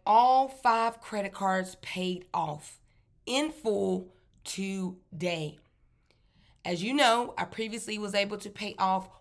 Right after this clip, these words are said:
one credit card, but due to a change in income, I heavily relied on my credit cards.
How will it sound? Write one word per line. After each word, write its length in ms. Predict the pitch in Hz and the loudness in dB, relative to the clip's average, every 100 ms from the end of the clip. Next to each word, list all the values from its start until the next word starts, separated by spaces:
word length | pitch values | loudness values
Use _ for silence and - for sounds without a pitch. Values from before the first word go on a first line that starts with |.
| _ | _
one 340 | 175 175 196 | -8 0 -2
credit 320 | 190 185 185 | 0 -4 -4
card, 400 | 185 175 170 175 180 _ _ | -2 -2 0 -2 -8 _ _
but 140 | 190 185 | -6 -6
due 180 | 226 233 | -6 -6
to 180 | 220 | -6
a 40 | 214 | -6
change 300 | - 202 190 | -4 -4 -4
in 140 | 185 | -6
income, 600 | 247 285 285 196 175 175 - - _ | -2 -4 -2 -4 -4 -6 -10 -20 _
I 60 | - | -8
heavily 380 | 175 208 220 214 | -4 -2 -4 -4
relied 560 | 202 185 180 180 170 - | -4 0 0 0 -2 -6
on 160 | - 208 | -4 -2
my 140 | 185 | -2
credit 320 | 175 190 170 - | -4 -6 -8 -8
cards. 500 | 98 90 - - | -12 -12 -16 -20